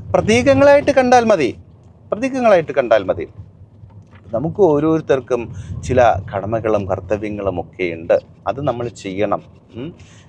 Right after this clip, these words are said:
അതിനാണ് അതെന്ത് ചെയ്യണം, എന്ത് ചെയ്യണ്ട എന്ന് വേർതിരിച്ചറിയാനാണ്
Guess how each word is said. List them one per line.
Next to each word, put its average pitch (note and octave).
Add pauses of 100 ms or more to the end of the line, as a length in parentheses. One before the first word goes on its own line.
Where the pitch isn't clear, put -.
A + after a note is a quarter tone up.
(140)
അതിനാണ് A3
അതെന്ത് F3
ചെയ്യണം, A3+
എന്ത് G#3+
ചെയ്യണ്ട G#3
എന്ന് F3+ (500)
വേർതിരിച്ചറിയാനാണ് F#3+